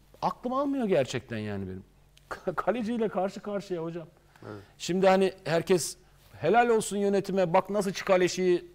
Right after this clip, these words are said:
Speaker 1: e, kadro dışı bıraktı, kaleciyi kar-, kadro dışı bıraktı."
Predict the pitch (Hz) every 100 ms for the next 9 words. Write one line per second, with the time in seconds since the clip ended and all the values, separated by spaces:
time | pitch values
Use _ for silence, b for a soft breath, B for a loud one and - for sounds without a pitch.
0 | _ _ - _ - 156 143 - 156 156
1 | 151 165 147 147 - 156 139 113 - _
2 | _ - 190 196 165 175 165 160 156 113
3 | 151 151 156 147 156 151 143 - 151 117